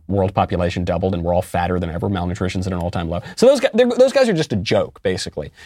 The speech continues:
Whereas the immigration people have actually done a pretty good job at affecting their agenda.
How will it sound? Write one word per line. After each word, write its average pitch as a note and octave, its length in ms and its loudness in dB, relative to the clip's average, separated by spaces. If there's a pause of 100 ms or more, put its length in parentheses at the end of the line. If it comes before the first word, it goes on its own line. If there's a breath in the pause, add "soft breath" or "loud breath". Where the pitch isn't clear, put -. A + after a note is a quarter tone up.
Whereas D#3 220 4
the E3+ 120 4
immigration A#3+ 520 4
people G2+ 240 0
have G#2+ 60 2
actually B2+ 260 0
done G#2+ 100 2
a F2+ 60 -2
pretty G2+ 220 2
good F#2+ 160 2
job G#2+ 280 0
at F2 60 -4
affecting F2 340 -6
their D#2 140 -6
agenda. F2+ 360 -6